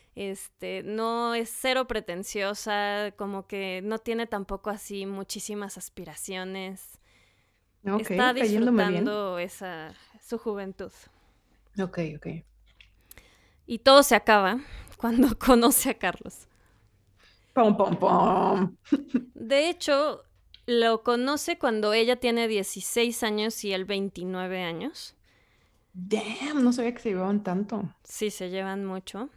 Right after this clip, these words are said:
Speaker 1: Y se conocieron porque Carlos estaba saliendo con su hermana, Sara, su hermana mayor.
Speaker 2: Oh,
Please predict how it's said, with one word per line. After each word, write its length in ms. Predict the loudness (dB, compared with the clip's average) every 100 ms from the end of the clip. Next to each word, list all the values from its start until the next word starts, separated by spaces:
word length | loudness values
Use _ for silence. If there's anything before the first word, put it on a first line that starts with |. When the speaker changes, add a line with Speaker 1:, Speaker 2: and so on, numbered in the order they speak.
| _ _ -20 _ _ _ _
Speaker 1:
Y 500 | -2 0 2 0 -4 -4
se 220 | -4 -2
conocieron 800 | 0 0 -2 0 2 4 2 0
porque 460 | -2 -4 -8 -4
Carlos 460 | 2 2 2 -2 -4
estaba 300 | -4 -2 -2
saliendo 460 | -4 -6 -4 -6
con 200 | -6 -8 -8
su 100 | -8
hermana, 540 | -4 -2 -2 -4 -6
Sara, 420 | -4 0 -2 -4 -14 -18
su 120 | -10
hermana 300 | -6 -6 -6
mayor. 340 | -6 -6 -6 -8 -10 _ _ _ -2
Speaker 2:
Oh, 880 | 2 2 4 4 6 6 4 2